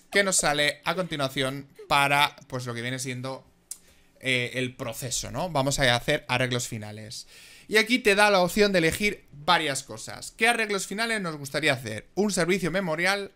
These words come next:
o un servicio funerario? El memorial es un servicio conmemorativo para una ceremonia, pues, para honrar y recordar a los muertos, lo que permite a familiares y amigos presentar sus respetos y celebrar al difunto.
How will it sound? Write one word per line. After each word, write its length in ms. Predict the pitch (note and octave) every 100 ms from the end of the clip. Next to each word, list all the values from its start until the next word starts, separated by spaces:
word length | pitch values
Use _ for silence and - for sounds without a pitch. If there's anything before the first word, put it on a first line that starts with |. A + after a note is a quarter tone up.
| -
o 120 | E3
un 160 | E3 F3
servicio 360 | D3+ C#3+ C#3+
funerario? 640 | - C3 A2+ A2+ G#2+ G#2 C3 -
El 180 | C#3 D3
memorial 680 | D#3+ F3 G3 A#3 A#3+ A#3+ -
es 180 | F3 F#3
un 180 | F#3
servicio 400 | F3+ E3 F3 E3+
conmemorativo 840 | E3+ F3+ D3+ F3+ E3 F#3+ G3+ B3+ - _ _ _ _
para 160 | D3+ D3+
una 140 | F3
ceremonia, 560 | F3+ D#3 E3 F3 F#3+ - _ _
pues, 220 | - A2+
para 200 | - A2+
honrar 480 | A2+ A2+ C#3+ D#3 F3
y 80 | E3+
recordar 460 | C3+ B2+ A#2+ C3 C#3
a 60 |
los 160 | C#3 C#3+
muertos, 560 | C#3 A#2+ - - - -
lo 80 |
que 80 | A#2+
permite 380 | A#2+ A#2+ C#3 D3+
a 100 | C#3+
familiares 480 | D#3 C#3+ C#3+ D#3 D#3
y 40 |
amigos 320 | D#3 F3+ G3
presentar 360 | - D#3 C#3+ D3+
sus 140 | D3+
respetos 440 | D3 D3 F3 F#3 F#3
y 40 |
celebrar 320 | D#3+ C3+ C3 D3+
al 120 | D3
difunto. 600 | B2 G2+ G2 - G3+